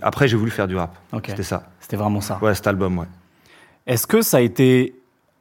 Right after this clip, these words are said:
Speaker 2: un défi pour vous, par rapport à vos personnalités de, de jeunesse, d'adolescence, de passer le cap, de faire écouter ce que vous faisiez ?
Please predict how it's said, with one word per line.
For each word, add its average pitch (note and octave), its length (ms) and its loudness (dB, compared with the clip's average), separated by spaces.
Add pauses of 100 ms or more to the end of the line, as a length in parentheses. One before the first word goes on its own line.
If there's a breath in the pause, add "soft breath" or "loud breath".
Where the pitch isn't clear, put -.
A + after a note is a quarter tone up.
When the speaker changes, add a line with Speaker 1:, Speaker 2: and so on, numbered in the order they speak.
(180)
Speaker 2:
un A#2+ 160 2
défi C3 360 2
pour B2 280 0
vous, F#3 260 2
par C3 140 4
rapport A2+ 260 2
à G#2+ 60 2
vos G#2 100 -2
personnalités A2 720 -2
de, G2 160 -8
de G2 160 -6
jeunesse, G2+ 340 -2
d'adolescence, G#2 800 -2 (520 soft breath)
de G2+ 480 2
passer A#2+ 320 2
le A2 80 -2
cap, D#3 340 4
de G#2+ 100 -4
faire B2+ 260 0
écouter B2 340 -2
ce - 120 -6
que - 100 -6
vous F#2+ 140 -8
faisiez ? F#2+ 320 -10